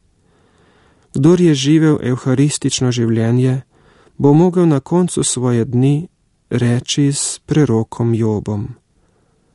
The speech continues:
Mar sem odrekel revežem, kar so želeli, sem pustil, da so vdovi ugašale oči, sem svoj zalogaj pojedel sam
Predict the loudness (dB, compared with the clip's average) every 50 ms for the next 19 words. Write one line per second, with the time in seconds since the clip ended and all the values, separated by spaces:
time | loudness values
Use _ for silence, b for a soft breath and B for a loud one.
0 | _ _ _ _ _ _ _ _ -2 2 2 2 2 0 0 0 2 2 2 2
1 | 2 2 2 2 2 2 0 0 2 2 2 2 2 0 -2 -2 -2 -4 -4 -4
2 | -6 -6 -6 -4 -4 -4 -4 -4 -4 -2 -2 -2 0 0 0 -2 -2 -4 -6 -8
3 | -10 _ b b b b b b b b b b -6 -2 0 0 0 0 0 0
4 | 0 2 0 -2 -2 -2 -2 0 0 0 -2 -2 -2 -2 -2 0 0 2 2 2
5 | 2 2 0 0 0 0 -2 -2 -2 -2 -2 -2 -2 -2 0 -2 -4 -6 -6 -6
6 | -4 -4 -4 -4 -6 -10 _ _ _ _ _ _ b b b b b b b b
7 | b b b b b b -2 2 2 2 2 2 4 4 4 4 2 2 2 2
8 | 0 0 0 0 0 0 0 0 0 0 0 2 0 0 -2 -2 -2 -4 -4 -2
9 | -2 0 -2 -2 -4